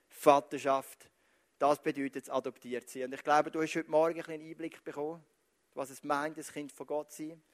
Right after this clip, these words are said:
Du begreifst vielleicht auch, warum junge Leute sich taufen lassen, warum junge Leute sagen, wow, dem Gott will ich nachfolgen,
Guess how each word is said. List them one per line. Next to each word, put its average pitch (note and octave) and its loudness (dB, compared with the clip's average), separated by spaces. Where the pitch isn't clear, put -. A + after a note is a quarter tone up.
Du - -18
begreifst D3 -2
vielleicht - -6
auch, D3+ 2
warum C#3+ 0
junge D3+ 2
Leute D#3+ -4
sich - -12
taufen E3 0
lassen, E3+ -8
warum D#3 6
junge F3 2
Leute E3+ -2
sagen, D#3+ -2
wow, D3+ -2
dem D#3 0
Gott D#3 2
will D3+ -4
ich C#3 -10
nachfolgen, C3+ -4